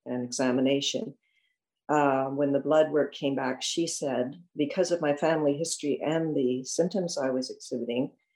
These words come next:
that I had rheumatoid arthritis. And she said within a few years, because I was twenty-seven, I think, at the time, uh, that I would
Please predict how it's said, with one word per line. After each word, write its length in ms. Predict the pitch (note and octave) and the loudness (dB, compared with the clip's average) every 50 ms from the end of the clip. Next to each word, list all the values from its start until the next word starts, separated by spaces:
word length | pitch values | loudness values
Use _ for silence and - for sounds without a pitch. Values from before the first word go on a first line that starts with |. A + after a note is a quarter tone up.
| _ _ _ _ _ - | _ _ _ _ _ 0
that 260 | B3 D3 C#3+ C#3+ D3 | 2 4 4 4 4
I 440 | C3+ C#3 C#3+ C#3 C#3 C#3 C#3+ C#3+ C#3+ - _ _ _ _ _ _ _ - | 2 2 2 2 2 2 0 0 -4 -8 _ _ _ _ _ _ _ -10
had 180 | - C#3+ C3 C3+ | -6 -4 -4 -2
rheumatoid 520 | C#3+ C#3 C3+ C3 C3 - - C#3 C3 C3 | 0 0 0 0 0 0 2 2 4 4
arthritis. 640 | C#3+ C#3+ - - G#3 G#3 F#3 B2 - - - - _ _ _ _ _ _ _ _ _ _ _ _ _ _ - - _ _ _ _ - | 4 2 2 4 6 6 6 6 4 0 -6 -12 _ _ _ _ _ _ _ _ _ _ _ _ _ _ -20 -20 _ _ _ _ -2
And 220 | C#3+ D3+ D3+ D3+ D3+ | 0 2 2 2 0
she 140 | - - E3 | -2 -4 -4
said 440 | - - - D#3+ D3 C#3+ C#3+ C#3+ | -4 0 2 4 6 6 4 4
within 300 | D3+ D#3 D3+ - D3+ D3+ | 0 -4 -2 0 -2 -2
a 80 | D3+ D3+ | -2 -4
few 220 | - - - D3+ | -6 -2 0 2
years, 680 | C#3+ C#3 C3 B2 B2 A#2+ B2 C#3+ E3 - - - - - - | 2 4 4 4 4 4 4 2 0 0 -4 -8 -8 -10 -14
because 320 | D3 - - C#3 B2 B2+ | -12 -8 -6 -6 -4 -2
I 100 | B2+ B2+ B2+ | 0 0 0
was 480 | B2+ B2+ B2+ B2+ B2+ B2+ - - - _ _ - - | 0 0 0 -2 -2 -2 -6 -12 -12 _ _ -12 -8
twenty-seven, 920 | D3 C#3 C3+ B2+ B2 B2 B2 - _ _ - - - D3 C3 B2+ C3+ C3 | -6 -4 -2 -2 -4 -4 -8 -10 _ _ -14 -10 -6 -6 -6 -4 -4 -4
I 160 | B2+ B2+ - | -6 -6 -6
think, 180 | - B2+ B2+ B2+ | -6 -6 -6 -6
at 120 | - - | -8 -12
the 80 | - - | -12 -14
time, 400 | - - - C3+ C#3 C3+ C3+ C#3+ - _ _ _ _ _ _ _ _ _ _ _ _ - | -12 -8 -6 -6 -6 -6 -6 -8 -12 _ _ _ _ _ _ _ _ _ _ _ _ -2
uh, 380 | - D3 D3 C#3+ C#3+ C#3+ C#3+ C#3+ C#3+ | 0 2 4 4 4 6 4 4 6
that 140 | D#3 D#3 D#3 | 6 6 6
I 180 | D3+ D3+ D#3 | 6 6 6
would 420 | D3+ D3+ D#3+ D#3 D#3 D3+ D3+ - | 4 4 2 0 0 -2 -4 -8